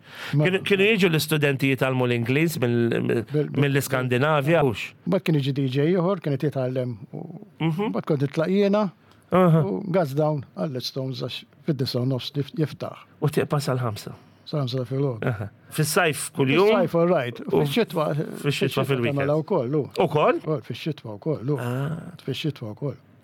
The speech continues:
Speaker 2: Kienu kien hemm nies biżżejjed jattendu biex jagħmlu?
Speaker 1: Ej.
Speaker 2: I see.
Speaker 1: Dak iż-żmien l-Stones kienu kien fetaħ, it was, eh,
Speaker 2: Aha.
Speaker 1: it was big, eh? Xa-, kunċert ġdid, l-Stones kien.
Speaker 2: Aha.
Speaker 1: Ejja, kien forma ta' ċirku, eh, bil-rotating lights.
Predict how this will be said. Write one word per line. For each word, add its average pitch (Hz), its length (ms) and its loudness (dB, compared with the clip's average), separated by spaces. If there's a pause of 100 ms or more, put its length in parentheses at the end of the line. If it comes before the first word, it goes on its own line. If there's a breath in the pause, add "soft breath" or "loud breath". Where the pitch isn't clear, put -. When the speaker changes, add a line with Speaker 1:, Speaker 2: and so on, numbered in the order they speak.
Speaker 2:
Kienu 160 160 4
kien 185 120 4
hemm 185 180 4
nies 139 160 4
biżżejjed 123 580 2
jattendu 107 560 0
biex 107 160 -4
jagħmlu? 104 320 -2 (140)
Speaker 1:
Ej. 104 240 -8
Speaker 2:
I 120 120 -6
see. 123 160 -8
Speaker 1:
Dak 180 220 4
iż-żmien 139 240 -2
l-Stones 131 400 -4
kienu 123 180 -4
kien 123 140 -4
fetaħ, 131 640 -4
it 123 160 -10
was, 120 400 -6
eh, - 1040 -10
Speaker 2:
Aha. 113 260 -2
Speaker 1:
it - 160 -8
was 135 200 -2
big, 120 280 -4
eh? 131 140 -4 (240)
Xa-, - 320 -10 (560)
kunċert 131 480 -4
ġdid, 139 320 -8 (320)
l-Stones 123 480 -10
kien. 123 260 -10 (140)
Speaker 2:
Aha. 127 500 0
Speaker 1:
Ejja, 117 380 -6 (100)
kien 135 220 -2 (400)
forma 131 340 -2
ta' 120 140 -10
ċirku, 131 420 -4 (380)
eh, 135 120 -8 (140)
bil-rotating 131 1200 -6
lights. 127 680 -4